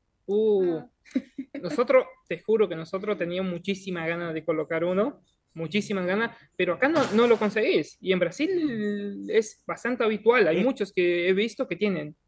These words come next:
Speaker 3: Sí, son, son unos
Speaker 1: Chiquititos,
Speaker 3: lavarropas
Speaker 1: son de tres kilos,
Speaker 3: chiquititos.
Speaker 1: creo.
Speaker 3: Sí, sí. Pero, este, me llamó la atención, ¿viste? Cuando a uno le llama la atención algo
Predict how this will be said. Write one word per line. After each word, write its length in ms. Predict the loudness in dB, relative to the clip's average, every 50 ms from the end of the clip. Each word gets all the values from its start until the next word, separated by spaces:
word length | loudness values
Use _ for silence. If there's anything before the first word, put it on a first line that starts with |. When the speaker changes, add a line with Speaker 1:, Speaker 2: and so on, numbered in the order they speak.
| _ _ _ _
Speaker 3:
Sí, 220 | -10 -8 -6 -6
son, 240 | -4 -4 -6 -6 -6
son 220 | -8 -6 -6 -6 -4
unos 140 | -2 0 2
Speaker 1:
Chiquititos, 220 | 4 4 4 4 2
Speaker 3:
lavarropas 280 | 2 2 2 2 2
Speaker 1:
son 120 | 2 2 2
de 60 | 2
tres 220 | 2 0 -2 0
kilos, 20 | 0 0 2
Speaker 3:
chiquititos. 300 | 2 4 4 4 4 4
Speaker 1:
creo. 220 | 4 2 0 -2 -8 _ _ _ _ _
Speaker 3:
Sí, 240 | -14 -12 -12 -12 -12
sí. 280 | -12 -12 -12 -14 -14 _ _ _ _ _ _ _ _ _ _ _ _ _
Pero, 480 | -6 -2 -2 0 0 0 0 0 0
este, 840 | -2 -4 -6 _ -6 -6 -6 -4 -6 -6 -6 -6 -6 -6 -8 -8 -10 _ _ _ _ _
me 80 | -12 -8
llamó 240 | -4 -4 -2 -2 -2
la 80 | -4
atención, 440 | -4 -6 -6 -6 -4 -4 -4 -4 -6
¿viste? 300 | -8 -10 -10 -10 -12 -12
Cuando 280 | -10 -12 -12 -10 -8 -6
a 20 |
uno 180 | -6 -6 -6 -6
le 80 | -6 -6
llama 220 | -6 -6 -4 -4
la 60 | -4 -6
atención 400 | -6 -10 -10 -10 -10 -8 -8 -8
algo 380 | -8 -6 -6 -6 -6 -8 -10